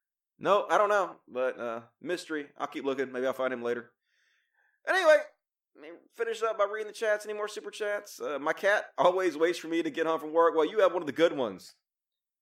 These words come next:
I guess my cats are pretty loving, but when I call them, they definitely don't come. So, uh,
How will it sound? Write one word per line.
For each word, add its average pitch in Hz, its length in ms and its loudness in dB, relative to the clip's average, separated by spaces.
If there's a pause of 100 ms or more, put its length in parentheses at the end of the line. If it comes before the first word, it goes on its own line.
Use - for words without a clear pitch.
(360)
I 294 80 -4
guess 226 160 2
my 190 140 8
cats 127 260 2
are 110 60 -8
pretty 101 240 -6
loving, 82 420 -14
but 110 80 -2
when 127 80 0
I 123 60 -2
call 135 240 -2
them, 110 120 -4
they 92 80 -8
definitely 98 340 -6
don't 80 180 -14
come. 76 320 -18 (220)
So, - 420 -18
uh, - 40 -20